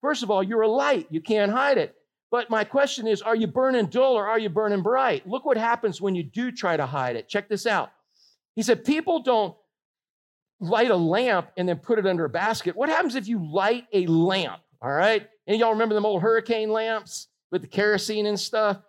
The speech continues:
What happens if you were to put a bush, a, a, a, a straw basket on top of that? What happened? You said,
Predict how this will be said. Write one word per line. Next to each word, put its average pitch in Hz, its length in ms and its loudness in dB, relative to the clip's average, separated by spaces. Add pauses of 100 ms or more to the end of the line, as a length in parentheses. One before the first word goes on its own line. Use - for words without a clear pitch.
(160)
What 302 200 0
happens 226 380 0
if 165 120 -6
you 202 100 -6
were 190 60 4
to 160 100 2
put 202 340 -2
a 143 120 -2
bush, 196 500 -2
a, 147 60 0
a, 143 340 -2
a, 135 120 -8
a 147 60 -2
straw 233 520 -2
basket 180 500 -2
on 123 140 -4
top 147 260 -4
of 123 80 -6
that? 90 240 -10 (680)
What 440 120 0
happened? 214 320 2
You 175 80 -2
said, 180 360 0